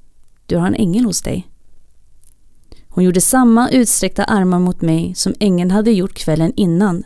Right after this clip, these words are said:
för att visa mig hur hon såg ängeln vid min sida. "Hon är så glad att du är här och tar hand om dig själv." När hon sa de orden så brast jag ut i gråt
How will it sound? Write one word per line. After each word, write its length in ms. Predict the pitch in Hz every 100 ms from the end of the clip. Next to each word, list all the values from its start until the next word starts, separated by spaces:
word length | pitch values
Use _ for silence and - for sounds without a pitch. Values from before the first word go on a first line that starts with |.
| -
för 120 | -
att 120 | 220
visa 340 | 226 214 - 156
mig 180 | 165
hur 280 | 165 220 233
hon 160 | 196 180
såg 360 | - 226 220 -
ängeln 420 | 170 156 156 190
vid 180 | 170 170
min 140 | 165
sida. 360 | - - - - - - - - - - - - - - - _ - -
"Hon 140 | - 208
är 40 |
så 140 | - 233
glad 420 | 208 185 262 202
att 100 | -
du 160 | 170
är 40 | 165
här 380 | - 220 202 151
och 100 | -
tar 100 | 170
hand 320 | - 254 214
om 60 |
dig 100 | 131
själv." 340 | 127 123 151 - - - - - - - - - _ - - - - - - - - - - - -
När 140 | - 196
hon 160 | 214
sa 220 | - 247 233
de 140 | 190
orden 400 | 180 160 165 170
så 200 | - 202
brast 360 | 185 170 - 214
jag 100 | 170
ut 180 | 156
i 40 | 180
gråt 540 | 190 175 - - -